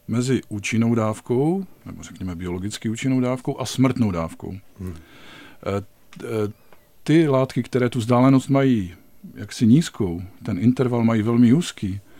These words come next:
Speaker 1: tak jsou velmi rizikové. To znamená, že ke smrtné dávce vám stačí třeba jen pouze několikanásobek té účinné dávky, abyste se prostě předávkoval k smrti. To je třeba příklad alkoholu.
Speaker 2: Hmm.
Speaker 1: Alkohol má velmi úzké to rozpětí, je to velmi toxická látka.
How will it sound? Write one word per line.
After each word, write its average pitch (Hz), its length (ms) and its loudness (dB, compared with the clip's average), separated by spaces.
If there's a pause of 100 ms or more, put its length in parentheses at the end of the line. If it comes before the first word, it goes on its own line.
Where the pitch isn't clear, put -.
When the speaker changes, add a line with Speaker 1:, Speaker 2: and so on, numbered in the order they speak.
(260)
Speaker 1:
tak 107 140 -6
jsou 131 120 -2
velmi 135 260 6
rizikové. 110 580 0 (100)
To - 120 -10
znamená, 123 440 4
že 117 160 0 (320)
ke 113 120 -2
smrtné 127 360 2
dávce 139 320 4
vám 131 180 6
stačí 127 320 -4
třeba 127 280 0
jen 123 240 4
pouze 131 260 2
několikanásobek 131 960 4
té - 100 2
účinné 113 360 4
dávky, 90 540 -2
abyste 120 320 0
se 113 120 -2
prostě 117 260 -4
předávkoval 104 540 -2
k - 80 -10
smrti. 95 280 -4
To 147 100 0
je 143 40 4
třeba 170 220 -4
příklad 160 340 -4
alkoholu. 147 500 0 (520)
Speaker 2:
Hmm. 87 140 -10
Speaker 1:
Alkohol 147 380 2
má 156 200 6
velmi 156 360 2
úzké 165 280 -2
to 135 120 -2
rozpětí, 117 340 -4
je 107 60 -4
to 117 140 -6
velmi 120 380 2
toxická 147 560 -6 (360)
látka. 156 460 -8